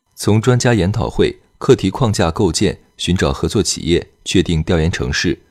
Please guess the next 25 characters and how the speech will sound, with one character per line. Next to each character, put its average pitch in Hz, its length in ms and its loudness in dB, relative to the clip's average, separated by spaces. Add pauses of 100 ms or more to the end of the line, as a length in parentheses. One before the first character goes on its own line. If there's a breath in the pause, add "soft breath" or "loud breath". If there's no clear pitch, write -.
(120)
到 73 140 -2
之 90 160 -2
后 92 160 -2
的 71 100 -2
企 69 220 -4
业 73 100 0
实 - 220 -2
地 92 160 -2
调 78 240 -2
研， 64 220 -4 (320)
郝 104 180 2
景 78 180 -2
芳 - 300 0
全 82 240 -2
程 76 160 -4
参 80 200 -2
与。 80 200 -2 (640)
二 123 120 4
零 120 140 4
一 123 100 0
八 113 200 2
年 90 140 2
一 95 100 2
月 87 180 2
初， 95 320 -2